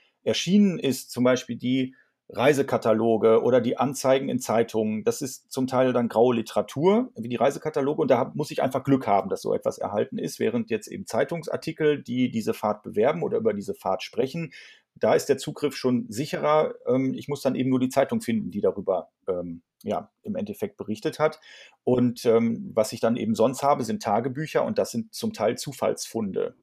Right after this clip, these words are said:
Also man kann natürlich versuchen, irgendetwas zu suchen. Ähm, und was mir gänzlich fehlt, also ich habe in einem Tagebuch, ähm, da schreibt eine junge Frau, sie sagt, dass sie mehrere Fotos aufgenommen hat, aber die Fotos sind nicht mehr erhalten.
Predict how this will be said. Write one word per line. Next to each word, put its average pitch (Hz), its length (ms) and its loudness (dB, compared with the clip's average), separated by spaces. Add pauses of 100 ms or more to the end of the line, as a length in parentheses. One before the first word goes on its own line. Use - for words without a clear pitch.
Also 110 160 -2
man 110 160 0
kann 123 340 0
natürlich 113 400 -4
versuchen, 123 540 -6 (160)
irgendetwas 123 600 -2
zu - 160 -8
suchen. 185 520 0 (420)
Ähm, 127 380 4
und 117 120 -2
was 139 200 6
mir 123 80 4
gänzlich 156 420 0
fehlt, 170 260 0
also 120 140 2
ich 120 80 -4
habe 113 140 0
in 117 60 -2
einem 139 200 0
Tagebuch, 147 640 -4
ähm, 123 160 0
da 117 100 0
schreibt - 260 -2
eine 117 120 0
junge 117 200 -2
Frau, 143 260 4
sie 120 120 -6
sagt, 120 260 -2
dass 107 100 -6
sie 120 80 -6
mehrere 113 260 0
Fotos 180 380 0
aufgenommen 139 580 0
hat, - 220 -2
aber 120 140 0
die 123 80 -2
Fotos 123 340 0
sind - 160 -10
nicht - 160 -16
mehr - 120 -10
erhalten. - 500 -14